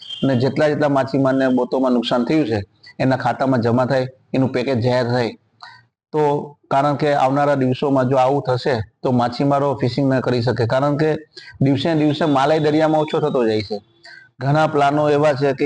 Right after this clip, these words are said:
એ કેમિકલ ડાયરેક્ટ દ-, દરિયામાં નાખે છે, એટલે એના છે માછીનું કાંઠામાં ઉત્પાદન પણ ઓછું થઈ ગયું છે. તો સરકારને અમારી વિનંતી છે કે આ જે અત્યારે સાયક્લોનમાં બોટો આવી છે, જેટલી, જેટલી બોટોને નુકસાન થયું છે એ તમામને એની સંસ્થાઓને સાથે રાખી અને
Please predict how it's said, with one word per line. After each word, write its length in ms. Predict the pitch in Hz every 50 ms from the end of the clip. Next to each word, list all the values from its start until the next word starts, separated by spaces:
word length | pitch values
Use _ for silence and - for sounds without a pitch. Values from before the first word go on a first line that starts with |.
| 147 147
એ 200 | 147 143 139 135 131 - - - -
કેમિકલ 340 | - 151 156 160 156 156 151
ડાયરેક્ટ 320 | 143 139 147 151 151 -
દ-, 200 | 139 139 139 117
દરિયામાં 380 | 127 139 139 143 139 127 123 117
નાખે 280 | 117 113 - - 113 107
છે, 120 | - - - _ _ _ _ -
એટલે 120 | 127 110 123
એના 220 | 131 135 147 147
છે 100 | 147 160
માછીનું 480 | 143 131 127 127 - - 156 156 156 -
કાંઠામાં 420 | - 131 135 - 151 147 147 143
ઉત્પાદન 320 | 147 143 - - 147 147 156
પણ 140 | 143 147
ઓછું 260 | 147 151 151 - 160 127
થઈ 180 | 131 127 120
ગયું 180 | 107 107 107 101
છે. 120 | - 101 - - - - - _ _ - - - - - - - - _ -
તો 240 | 143 143 147 147 143
સરકારને 460 | 143 147 139 127 131 151 147 143 147
અમારી 260 | 147 151 147 147 143 131
વિનંતી 420 | 131 143 151 151 147 - 147 135
છે 140 | 135 147 143 143 - _ _ _ _ _ _ -
કે 120 | - 151 143
આ 180 | 139 139 143
જે 160 | 143 135 147 147
અત્યારે 300 | 135 165 143 143 139 123
સાયક્લોનમાં 540 | 143 127 123 - 147 143 139 147 139 131
બોટો 220 | 127 123 120 123 143
આવી 260 | 131 123 131 147 143
છે, 120 | 143 139
જેટલી, 380 | 113 123 127 - 131 120 107 101 - 110
જેટલી 240 | 113 135 127 139 143
બોટોને 360 | 135 123 123 123 139 135 123
નુકસાન 320 | 117 117 - - 165 156 143
થયું 200 | 143 139 123 104
છે 120 | 101 101 95 - _ - - - - _ -
એ 80 | 151 147
તમામને 720 | 151 - 120 127 147 160 170 165 147 127 113 107 - - _ _ _ _ - _ _ - - -
એની 140 | 143 143
સંસ્થાઓને 460 | 127 - 139 127 113 - 151 147 143 135
સાથે 300 | - 131 127 - 143 131
રાખી 540 | 135 139 131 135 156 135 113 107 104 - -
અને 400 | 139 139 139 139 135 131 127 120